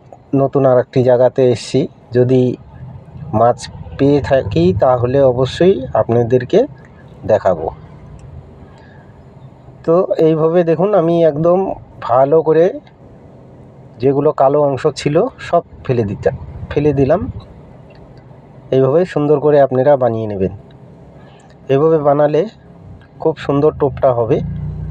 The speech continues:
আর একটু টোপটা নরম নরম বানাবেন, তাহলে নরম বানালে খুব ভালো হবে। কেন, নরম বানালে পরে মাছে মুখে নিয়েই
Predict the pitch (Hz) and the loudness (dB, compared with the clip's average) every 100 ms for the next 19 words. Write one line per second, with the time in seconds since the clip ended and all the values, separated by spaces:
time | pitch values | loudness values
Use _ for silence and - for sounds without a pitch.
0 | - - - - - - - - - - | -12 -12 -16 -18 -20 -20 -20 -20 -20 -6
1 | - 101 101 101 - - - 156 196 208 | 0 2 2 0 -6 -8 -4 -2 0 0
2 | - _ - - - - - - 156 - | 0 _ -20 -20 -20 -20 -10 -4 -4 0
3 | 170 156 - - _ - 127 135 147 147 | 0 -2 -10 -20 _ -2 2 4 2 2
4 | 143 147 143 127 120 127 131 147 - 127 | 2 2 0 0 0 0 -2 -4 -2 0
5 | 120 123 135 131 127 143 143 135 139 127 | 0 0 0 2 2 2 0 0 0 0
6 | 131 - - - - - - - - - | -4 -6 -16 -20 -20 -20 -20 -20 -20 -20
7 | - 147 139 - 113 127 104 92 80 - | -4 -2 -2 -2 0 0 0 -4 -4 -16
8 | - - - - - - - - - - | -20 -20 -20 -20 -20 -20 -20 -20 -20 -12
9 | - 120 120 120 123 135 - - - - | 0 2 2 -2 -4 -8 -18 -20 -20 -20
10 | - - - 123 139 160 156 156 156 156 | -20 -12 -2 2 4 2 2 2 2 0
11 | 147 151 160 139 139 156 156 151 131 160 | 2 2 2 2 0 0 0 -2 0 0
12 | 151 143 160 170 170 | 0 2 2 0 -4